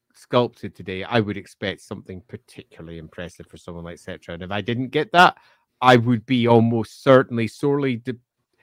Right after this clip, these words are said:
disappointed, even if the model was good.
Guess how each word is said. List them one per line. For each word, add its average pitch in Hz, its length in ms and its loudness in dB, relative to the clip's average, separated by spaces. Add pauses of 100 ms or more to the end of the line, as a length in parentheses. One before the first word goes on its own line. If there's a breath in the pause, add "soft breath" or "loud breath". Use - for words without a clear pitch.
(180)
disappointed, 131 720 0
even 120 360 0
if 107 140 0
the 107 80 -4
model 101 400 0
was 92 180 -8
good. 85 320 -4